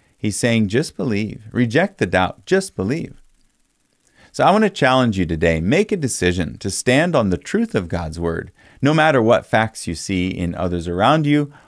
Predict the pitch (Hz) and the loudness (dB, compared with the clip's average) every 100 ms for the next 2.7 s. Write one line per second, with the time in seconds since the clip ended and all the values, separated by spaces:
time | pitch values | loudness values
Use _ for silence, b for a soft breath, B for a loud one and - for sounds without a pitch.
0 | B 110 120 139 127 - - 104 123 135 | B 4 6 6 2 -4 -2 0 4 4
1 | 139 151 196 110 82 87 - 95 - 139 | 6 4 4 2 0 -4 -6 -4 -2 -2
2 | 98 - 80 76 - - | -4 -4 -4 -4 -10 -16